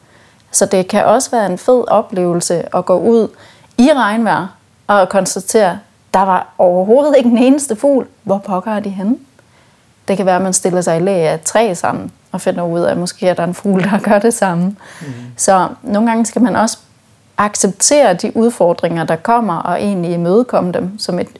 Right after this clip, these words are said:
Speaker 1: nysgerrigt element.
Speaker 2: Ja, det er også en undersøgelse i sig selv. Det er faktisk en super god pointe, det der. At gå ud og se, og det er tit, hvis man for eksempel laver noget med vind,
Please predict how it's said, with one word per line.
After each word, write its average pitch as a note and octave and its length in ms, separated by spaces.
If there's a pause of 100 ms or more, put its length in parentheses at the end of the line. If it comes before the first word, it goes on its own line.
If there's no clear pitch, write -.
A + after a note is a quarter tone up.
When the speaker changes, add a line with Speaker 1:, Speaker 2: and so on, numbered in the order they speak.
Speaker 1:
nysgerrigt - 560
element. F3 460 (1700)
Speaker 2:
Ja, C#3+ 160
det C3 140
er C3+ 40
også A#2 160
en B2 80
undersøgelse B2+ 480
i A#2+ 40
sig A#2+ 60
selv. E3+ 240 (160)
Det D3+ 100
er C3 60
faktisk C3 260
en A#2 100
super E3+ 360
god C3+ 160
pointe, C3 340
det B2+ 120
der. B2 180 (840)
At C3 100
gå C#3+ 80
ud D#3 80
og C#3+ 60
se, D3 320 (440)
og A#2 160
det C#3+ 60
er B2+ 40
tit, D3+ 180
hvis C3+ 160
man A#2 160
for A#2 100
eksempel A#2+ 360
laver A2 200
noget A#2 160
med A#2+ 60
vind, E3 260